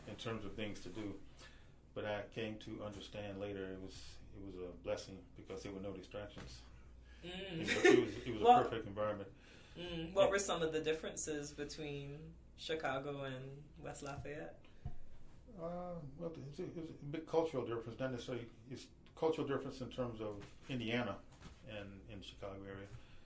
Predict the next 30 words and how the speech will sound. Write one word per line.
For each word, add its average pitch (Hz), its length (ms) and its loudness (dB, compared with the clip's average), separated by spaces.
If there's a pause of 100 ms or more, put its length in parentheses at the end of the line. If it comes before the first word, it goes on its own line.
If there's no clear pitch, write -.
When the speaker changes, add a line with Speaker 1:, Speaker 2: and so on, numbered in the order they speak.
(420)
Speaker 1:
Uh, 117 220 -2 (640)
diversity 120 500 2
wasn't, 123 360 2 (160)
you 123 60 -8
know, 107 140 -6 (100)
I 110 60 -6
didn't, 120 340 -4
wasn't, 117 380 -2 (920)
Purdue 139 180 6
wasn't 120 300 6
as 107 120 -2
diverse 113 440 2
as 104 100 -8
it, 110 100 -6
even 107 200 -6 (260)
as 101 80 -8
it 101 120 -8
is 104 280 -4
now, 107 280 -2 (200)
or 104 180 -4 (100)
even 110 300 -8 (540)
as 110 120 0
it 110 80 -2
was 104 280 2
when 107 100 -6
I, 95 40 -4 (240)
when 113 160 -6
I 95 140 -6
left. 113 200 -2 (1080)
So, 110 340 -4